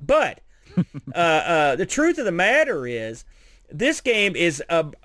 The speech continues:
broad in scope. I believe I read that it has, like, I,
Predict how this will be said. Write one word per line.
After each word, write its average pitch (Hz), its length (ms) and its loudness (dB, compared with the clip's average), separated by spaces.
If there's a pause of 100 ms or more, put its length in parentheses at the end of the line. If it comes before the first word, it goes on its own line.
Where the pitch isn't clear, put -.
(300)
broad 208 600 2
in 208 140 0
scope. - 580 -2 (340)
I 170 100 -2
believe 226 520 -2
I 196 100 4
read 165 540 2 (320)
that 190 140 0
it 196 100 0
has, 302 220 0
like, 220 280 0
I, 175 120 0